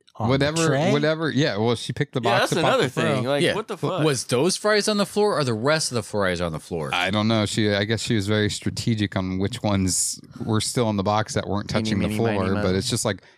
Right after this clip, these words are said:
Speaker 2: you seriously couldn't have went back up and got another box with actual fry. Like, you're, you guys are really gonna, like, like, that's gonna
Speaker 4: That logic doesn't make any
Speaker 3: Other than,
Speaker 4: sense,
Speaker 3: like,
Speaker 2: But
Speaker 3: give me
Speaker 2: that's
Speaker 3: some
Speaker 2: what
Speaker 4: It doesn't
Speaker 2: Gen Z
Speaker 4: I know.
Speaker 2: thinks these days. They, they,
Speaker 4: Like,
Speaker 2: and
Speaker 4: if
Speaker 2: that
Speaker 4: I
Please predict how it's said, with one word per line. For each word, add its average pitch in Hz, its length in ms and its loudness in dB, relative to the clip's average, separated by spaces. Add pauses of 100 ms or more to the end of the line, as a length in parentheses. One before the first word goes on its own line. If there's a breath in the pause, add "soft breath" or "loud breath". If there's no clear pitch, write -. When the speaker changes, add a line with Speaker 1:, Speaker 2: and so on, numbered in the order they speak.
Speaker 2:
you 123 180 4
seriously 117 420 0
couldn't 113 220 -4
have 98 80 0
went 104 160 -2
back 101 220 0
up 98 120 -2
and 90 160 -4
got 87 240 -2
another 82 340 -6
box - 600 -4 (240)
with - 300 -4
actual 87 340 -2
fry. 85 240 -2
Like, 85 260 -4
you're, 95 260 -2 (420 loud breath)
you 113 140 2
guys 110 260 0
are 95 120 0
really 95 340 2
gonna, 90 200 0
like, 87 400 -2 (240)
like, 104 300 -4
that's 95 220 -4
gonna 85 480 -4 (180 loud breath)
Speaker 4:
That 156 120 0
logic 175 320 2
doesn't 143 240 -2
make 131 180 -2
any 120 100 0
Speaker 3:
Other 113 120 0
than, 98 140 0
Speaker 4:
sense, 98 140 -2
Speaker 3:
like, 76 260 -6
Speaker 2:
But 123 140 -2
Speaker 3:
give 117 100 0
me 117 80 -2
Speaker 2:
that's 104 140 -6
Speaker 3:
some 110 240 -2
Speaker 2:
what 110 280 0
Speaker 4:
It 147 100 0
doesn't 156 400 -2
Speaker 2:
Gen 113 380 2
Z 117 560 2
Speaker 4:
I 190 120 4
know. 147 300 0
Speaker 2:
thinks - 520 -4
these 92 280 0
days. 90 440 0
They, 92 180 0
they, 98 240 -2
Speaker 4:
Like, 120 140 2
Speaker 2:
and 113 80 2
Speaker 4:
if - 60 -2
Speaker 2:
that 185 40 2
Speaker 4:
I 147 180 0